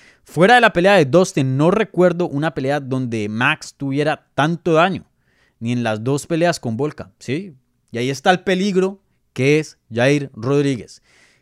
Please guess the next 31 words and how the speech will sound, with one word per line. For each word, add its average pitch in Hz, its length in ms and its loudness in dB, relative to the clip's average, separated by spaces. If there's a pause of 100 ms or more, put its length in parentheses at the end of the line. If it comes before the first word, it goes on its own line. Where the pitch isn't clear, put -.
(100)
Tenía 156 560 -2
a 117 480 0
Holloway 180 420 2
abierto. 139 440 0
La 123 100 0
última 214 360 -2
vez 262 120 -4
que 220 140 -4
lo 170 100 -2
vi 147 120 -4
así 220 360 -4
tan 165 640 -4
desbaratado, 123 880 -2
tan, 98 380 -10 (600)
tan 156 220 2
<laughs> - 0 -
jodido, 175 540 6
como 151 220 -2
se 131 100 -2
diría 143 200 0
en 170 80 -2
Colombia, 156 500 2 (400)
eh, 127 500 -2
fue 160 180 2
contra 214 360 -2
Conor 170 200 0
McGregor, 185 480 -2 (720)
que 127 100 -8
estaba 135 420 0
bien, 180 600 -4
¿no? 214 260 -8